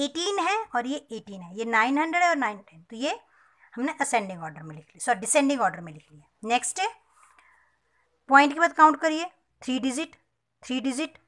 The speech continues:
थ्री डिजिट, यहाँ पे वन नहीं है, तो कितने डिजिट रखनी? टू ज़ीरो। करेक्ट। अब चेक करो, इलेवन, इलेवन, इलेवन, इलेवन, इससे तो कोई पता नहीं चला कौन बड़ा है, कौन छोटा है।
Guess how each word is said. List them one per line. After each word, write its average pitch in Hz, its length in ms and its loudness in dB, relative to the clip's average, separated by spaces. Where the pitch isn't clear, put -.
थ्री 269 200 -2
डिजिट, 277 340 -4
यहाँ 254 180 4
पे 254 100 -8
वन 202 200 2
नहीं 190 160 -12
है, 156 80 -16
तो 262 80 -6
कितने 330 260 -6
डिजिट 269 300 -2
रखनी? 175 280 -6
टू 254 160 -8
ज़ीरो। 156 300 -16
करेक्ट। 311 320 0
अब - 60 -12
चेक 226 200 -6
करो, 185 180 -14
इलेवन, 262 460 4
इलेवन, 233 400 -4
इलेवन, 208 340 -6
इलेवन, 180 300 -12
इससे 311 160 -6
तो 349 100 -6
कोई 320 140 -4
पता 208 240 -4
नहीं 196 100 -10
चला 196 240 -8
कौन 180 260 -6
बड़ा 170 180 -14
है, 185 80 -12
कौन 151 220 -12
छोटा - 220 -20
है। - 60 -20